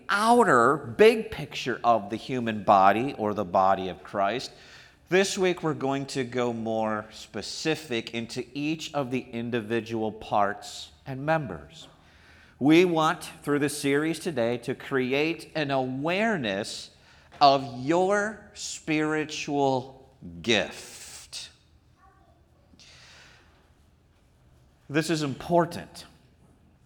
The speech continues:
because look at this research in the church just this past year by George Barna. Nearly half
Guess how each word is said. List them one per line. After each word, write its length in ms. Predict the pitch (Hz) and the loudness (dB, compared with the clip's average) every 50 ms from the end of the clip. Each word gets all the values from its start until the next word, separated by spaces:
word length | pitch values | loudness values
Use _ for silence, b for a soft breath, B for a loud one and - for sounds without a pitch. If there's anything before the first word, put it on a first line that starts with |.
| _ _ _ _ _ _ _ _ _ _ _ _ _ _ - _ _ _ _ _ _ _ _ _ _ | _ _ _ _ _ _ _ _ _ _ _ _ _ _ -20 _ _ _ _ _ _ _ _ _ _
because 600 | - 131 123 - - - 156 143 143 143 135 - | -4 -4 -4 -2 2 4 6 6 6 4 2 0
look 180 | 151 165 165 - | -2 -2 -2 0
at 140 | 170 156 - | -2 -2 -2
this 300 | - 151 135 135 - - | -2 -2 -2 -4 -6 -4
research 840 | 139 147 143 143 143 - - 107 95 92 - - - - - - - b b b b b b b b b b b b b b b | -2 -2 -2 -2 -4 -6 -6 -6 -6 -6 -8 -10 -12 -12 -14 -14 -18 b b b b b b b b b b b b b b b
in 220 | 165 185 196 196 170 | 0 0 2 2 0
the 80 | 151 | -2
church 720 | 131 - - - 123 101 85 80 - - - - - - - - _ _ _ _ _ _ _ _ | -4 -4 -4 -2 -2 -2 -4 -4 -8 -10 -10 -10 -10 -12 -16 -20 _ _ _ _ _ _ _ _
just 400 | - - 160 156 160 160 - - | -4 0 2 2 2 0 -4 -6
this 160 | 139 143 - | -6 -6 -6
past 560 | - - - - 156 143 139 135 - - - - | -8 -10 -6 -2 0 0 0 0 -2 -8 -8 -4
year 300 | 135 139 143 139 139 135 | -2 0 2 2 0 0
by 500 | 117 110 117 117 113 110 110 110 110 110 - - - | 2 4 6 6 8 6 4 2 -2 -6 -8 -14 -12
George 540 | - - 131 127 123 123 120 113 107 104 104 98 90 | -6 -2 0 0 2 2 0 0 -4 -8 -12 -8 -4
Barna. 560 | - 101 98 101 101 92 87 80 73 71 69 - - - _ _ _ _ _ _ b b b b b b b b b b b b b b b b b b b b b b b b b b b b b b _ _ _ _ | -2 -2 0 -2 -4 -4 -6 -8 -8 -10 -12 -16 -20 -20 _ _ _ _ _ _ b b b b b b b b b b b b b b b b b b b b b b b b b b b b b b _ _ _ _
Nearly 420 | - 151 165 165 170 165 165 151 | 0 2 4 4 6 6 4 2
half 600 | 139 - - - 180 180 170 170 180 185 - - | 0 -2 -4 -2 0 2 4 4 2 0 -2 -8